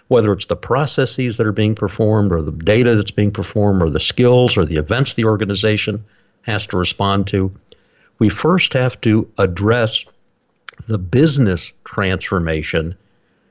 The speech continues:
that will then be digit-, digitized in a transformative way. So it comes back to understanding the objectives that we're trying to achieve with digital transformation.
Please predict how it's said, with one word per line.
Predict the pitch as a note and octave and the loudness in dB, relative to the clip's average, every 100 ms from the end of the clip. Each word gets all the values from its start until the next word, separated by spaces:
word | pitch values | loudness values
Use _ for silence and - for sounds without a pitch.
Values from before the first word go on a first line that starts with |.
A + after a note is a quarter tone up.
| _ _ _ _ | _ _ _ _
that | G2+ G#2 | 0 2
will | G2+ G2+ | 2 0
then | F#2 A2 C3+ | 2 4 4
be | A#2 G#2+ G#2+ F#2 G2 F2+ | 4 2 2 -2 -8 -2
digit-, | A#2 C#3+ C#3+ G#2 F2 - - | 2 2 2 0 -2 -12 -6
digitized | A#2 B2 A#2 - F2 E2 E2+ D#2+ - _ _ _ | -2 0 -2 -2 -2 0 -2 -4 -12 _ _ _
in | - G2 | -2 0
a | F#2 | 0
transformative | - A2 G2+ - G2+ F#2+ F2+ E2+ - F2+ | 0 0 0 -2 0 2 2 0 0 -2
way. | E2 F2 E2 - F#2 - _ _ _ _ _ _ | 0 2 2 0 -8 -16 _ _ _ _ _ _
So | - B2 | 0 2
it | G#2+ | 2
comes | - E3+ G3 C3 | 0 2 4 2
back | A2 A#2 B2+ | 0 -2 -2
to | - - | -6 -6
understanding | G#2+ B2+ B2 G#2+ - - A2+ A#2 F#2+ F2 E2 G2 - | -2 2 2 0 -4 0 2 2 2 0 -2 -8 -6
the | F#2+ F#2+ | 0 0
objectives | E2+ F2 G2+ G#2+ - F2 D#2+ D#2+ - | 0 0 0 0 -2 -2 -2 -4 -6
that | E2+ | -4
we're | E2+ | -4
trying | - G#2+ G#2+ G#2 G2+ | -4 -4 0 2 0
to | - G2+ F2+ - | 0 -2 -2 -4
achieve | F#2 - - A2+ F#2 F2 E2 _ _ _ _ _ - | -6 -4 0 2 4 2 0 _ _ _ _ _ 0
with | G#2+ A2+ | 2 2
digital | - G2+ F#2+ F#2 | 2 0 2 0
transformation. | - G2+ F2+ - F#2 E2+ E2 - C#2+ | 0 0 0 0 0 2 0 -4 -8